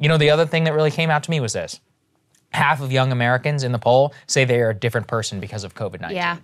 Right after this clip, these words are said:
Speaker 2: I think
Speaker 1: covid
Speaker 2: so, too.
Speaker 1: changed everything for people who were our age and younger, and the people who are older, it just kinda, you know, it was something. It was, you know, it, but it wasn't, it wasn't the transformative event that it was, I think, for a lot of us.
Speaker 2: I think there's just a sense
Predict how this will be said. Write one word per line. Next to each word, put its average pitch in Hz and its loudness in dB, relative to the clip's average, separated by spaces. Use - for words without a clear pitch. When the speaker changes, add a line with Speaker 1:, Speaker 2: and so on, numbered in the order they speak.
Speaker 2:
I - -14
think 180 -12
Speaker 1:
covid 233 4
Speaker 2:
so, 180 -12
too. 180 -12
Speaker 1:
changed 160 0
everything 165 2
for 143 2
people 139 2
who 131 0
were 113 2
our 139 4
age 165 2
and 113 -8
younger, 165 2
and 156 2
the 135 0
people 196 0
who 170 4
are 165 6
older, 185 4
it 381 0
just 415 4
kinda, 381 4
you 359 -8
know, 247 -8
it 349 -6
was 349 2
something. 190 -2
It 247 -2
was, 233 4
you 226 0
know, 156 0
it, - -4
but 220 4
it 220 4
wasn't, 226 2
it 175 2
wasn't 190 4
the 160 4
transformative 139 0
event 113 -2
that 139 2
it 120 2
was, 117 2
I 113 -2
think, 104 -6
for 95 -6
a 85 -4
lot 78 -4
of - -12
us. - -12
Speaker 2:
I 294 0
think 370 -4
there's 359 -4
just 302 -8
a 277 -2
sense 214 -2